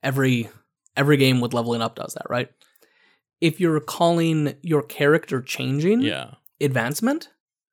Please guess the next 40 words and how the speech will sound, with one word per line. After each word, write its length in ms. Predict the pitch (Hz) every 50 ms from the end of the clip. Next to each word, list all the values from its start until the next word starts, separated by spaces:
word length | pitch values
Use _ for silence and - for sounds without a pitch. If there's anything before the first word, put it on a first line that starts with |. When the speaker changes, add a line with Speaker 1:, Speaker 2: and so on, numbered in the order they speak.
| _ _ _ _ _ _ _ _ _ _ _ _ _ _ _ -
Speaker 1:
then, 640 | 160 147 143 165 156 147 143 139 135 135 131 123 - - - _ _ _ _ _
like, 540 | - 143 127 120 117 113 107 - - - _ _ _ _ _ _ _ _ _ _ _ _ _ _ _ _ _ _
Speaker 2:
But, 240 | - 139 131 - 139
but 100 | 127 135
that's 220 | 123 131 127 -
what 240 | 131 120 113 113 160
Speaker 1:
then, 320 | 170 185 175 165 151 - _ _ _ - - _ _ _ _ _ _ _ _ _ _ -
yes. 440 | - 156 135 147 269 - - - -
Speaker 2:
the, 100 | 143 - - - 165
like, 160 | 156 - -
the 80 | - 143
Speaker 1:
I 80 | -
guess 60 | -
Speaker 2:
core, 380 | - 175 170 160 185 180 160 170
Speaker 1:
that's 140 | 180 165 -
Speaker 2:
but, 60 | 170
Speaker 1:
happening. 240 | 160 156 175 - 165
Speaker 2:
like, 140 | 165 147 -
the 80 | 147
core 380 | - - - 170 170 175 165 156
way 180 | 151 143 139
that 60 | 131 143
your 120 | 139 117
character 260 | - 135 131 117 -
changes 460 | - - 127 120 123 120 110 110 104
in 120 | 104 107 107
D 100 | 110 107
and 100 | 104 107
D 280 | 110 117 110 104 101
is 100 | 104 101
that 100 | 104 101
you 120 | 67 92 104
get 160 | 107 110 107
experience 400 | 104 - - 113 107 107 104 98
points 420 | - 104 101 98 101 101 - - - _ _ -
and 140 | - 110
you 180 | 104 104 104 98 - - - - _
go 200 | - 120 117 107
through 160 | 107 117 110
the 320 | 101 107 107 104 101 101